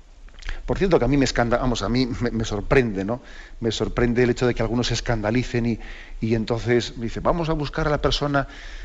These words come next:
a la persona que ha abandonado a ese niño de esa manera". Madre mía, si todas las personas que, que abortan, en vez de abortar a sus niños, les diesen una posibilidad y dejasen a ese niño en un confesionario, además tal y como la noticia dice, ¿no?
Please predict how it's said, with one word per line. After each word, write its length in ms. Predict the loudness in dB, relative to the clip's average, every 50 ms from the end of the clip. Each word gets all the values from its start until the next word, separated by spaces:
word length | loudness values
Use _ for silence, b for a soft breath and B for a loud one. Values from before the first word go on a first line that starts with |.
| B B B
a 80 | -4 -4
la 120 | -2 0
persona 360 | 0 -2 0 2 2 2 2
que 100 | 2 2
ha 20 | 2
abandonado 480 | 2 2 2 2 0 2 2 2 0
a 20 | 0
ese 160 | -2 -2 -2
niño 180 | -2 0 0 0
de 40 |
esa 120 | 0 0 0
manera". 240 | 0 0 0 0 0
Madre 380 | 2 2 2 2 4 2 2
mía, 320 | 2 2 2 2 0 -2 -4 -8 -8 -8 -6 -4 -4 -4 -4 -6 -8
si 220 | -6 -2 -2 -2
todas 220 | 0 0 0 0 0
las 120 | 0 0
personas 480 | 0 0 0 0 0 0 0 0 -2 -2
que, 260 | -2 0 0 -2 -2 -8 -14 -18 -18 -18 -10
que 140 | -4 -2 -2
abortan, 540 | 0 2 2 2 2 2 0 0 0 0 -4 B B B B B B B B B B B B B -4
en 120 | -2 0
vez 120 | 2 2 2
de 80 | 2
abortar 360 | 2 2 2 0 2 2 2 2
a 60 | 2
sus 160 | 0 -2 -2
niños, 380 | 0 0 0 0 -2 -4 -4 -2
les 240 | 0 0 0 0 0
diesen 400 | 2 4 4 4 4 2 2 2
una 260 | 2 2 2 0 2
posibilidad 760 | 0 0 0 0 -2 0 0 0 0 0 2 2 2 0 0 -2 -10 -12 -16 -18 -20 -20 -20 -20 -18 -18 -16 -16 -16 -18 -20 -20 -20 -20 -20 -12 -4 -2
y 100 | 0 0
dejasen 460 | 0 -2 -2 -2 -2 0 0 0 0
a 20 |
ese 160 | 0 0 0
niño 240 | 0 0 2 0 0
en 60 | 0
un 80 | 0 0
confesionario, 760 | 0 0 0 0 0 -2 -2 -2 0 0 2 2 2 0 -2 -4 B B B B B B B B
además 240 | B -4 -2 -2 0
tal 160 | 2 2 2
y 40 | 4
como 180 | 2 2 4 4
la 60 | 2
noticia 440 | 0 0 -2 -4 -2 0 2 2 2
dice, 260 | 2 0 0 -2 -4
¿no? 160 | -4 -4 -6